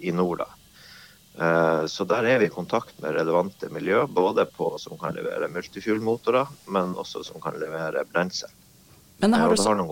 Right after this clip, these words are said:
Speaker 1: opplagte fordeler.
Speaker 2: Har dere satt noen dato for når dere skal være helt over på fornybart?
Speaker 1: Ja, eh, det som er tenkt nå, eh, eller som ligger i planen, er jo at høsten tjue tjuetre,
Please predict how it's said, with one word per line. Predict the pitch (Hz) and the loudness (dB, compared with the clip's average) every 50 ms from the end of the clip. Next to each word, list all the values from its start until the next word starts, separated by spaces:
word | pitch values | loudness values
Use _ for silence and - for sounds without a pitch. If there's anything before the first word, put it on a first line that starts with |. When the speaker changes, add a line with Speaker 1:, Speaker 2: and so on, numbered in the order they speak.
| 110 | -2
Speaker 1:
opplagte | - - - 101 87 76 73 71 - | -2 0 0 0 0 2 0 -4 -6
fordeler. | - - 78 78 78 - - - - - - - - - - - - - - | -4 -6 -6 -4 -4 -6 -6 -10 -16 -18 -20 -20 -18 -18 -18 -20 -20 -20 -4
Speaker 2:
Har | - 160 175 | 0 2 2
dere | 202 214 | 2 2
satt | - 214 - | 0 0 0
noen | 220 214 190 | 0 2 4
dato | 175 156 143 143 - - 165 | 4 4 4 2 2 0 0
for | 165 208 | 2 2
når | 180 156 143 | 2 4 4
dere | 147 151 | 2 2
skal | - - 175 | 2 2 2
være | 165 156 160 160 - - | 2 2 2 -2 -2 0
helt | 165 147 147 - - | 0 0 0 0 -2
over | 135 131 - 139 | -2 0 -2 -2
på | |
fornybart? | - - 151 143 147 233 311 - - - - _ _ _ _ _ _ _ - - _ _ _ - - - - - - - - - | 0 0 0 2 2 0 -2 -2 -6 -18 -20 _ _ _ _ _ _ _ -20 -20 _ _ _ -12 -12 -12 -14 -20 -20 -12 -2 2
Speaker 1:
Ja, | 110 107 104 123 131 131 | 4 4 4 4 2 2
eh, | 127 85 110 113 110 110 110 110 110 110 110 110 110 110 107 107 107 104 104 104 | 2 2 4 4 4 4 4 6 6 6 6 6 6 6 6 4 4 4 4 2
det | 98 101 110 117 110 | 2 2 4 2 2
som | - - - - 113 104 101 92 | 2 0 0 2 4 4 4 2
er | 80 76 110 104 101 95 92 87 90 | 0 -2 -2 -2 -2 -2 -2 -2 -2
tenkt | 87 - 135 156 180 - - - | -2 0 0 0 -2 -2 -4 -2
nå, | 95 87 | 0 2
eh, | 85 80 78 73 67 82 82 76 73 85 82 82 - 78 80 87 | 2 2 2 0 0 0 0 0 -2 -6 -10 -10 -8 -6 -4 -4
eller | 87 85 82 | -4 -6 -8
som | 90 95 90 | -8 -8 -6
ligger | 90 101 107 104 - - | -6 -6 -4 -4 -4 -4
i | |
planen, | - - 117 139 185 175 - | 0 2 2 2 2 0 2
er | 92 90 90 90 | 4 4 4 4
jo | 80 78 82 | 4 4 4
at | 78 - - - - 95 101 | 2 2 -2 -6 -8 -8 -8
høsten | 117 120 - - - - 71 71 | -8 -10 -12 -12 -12 -10 -10 -10
tjue | - - - 90 78 85 85 | -8 -4 -4 -2 0 -2 -2
tjuetre, | - - - 80 - - - 123 139 190 | -4 -6 -10 -10 -6 -2 0 0 0 0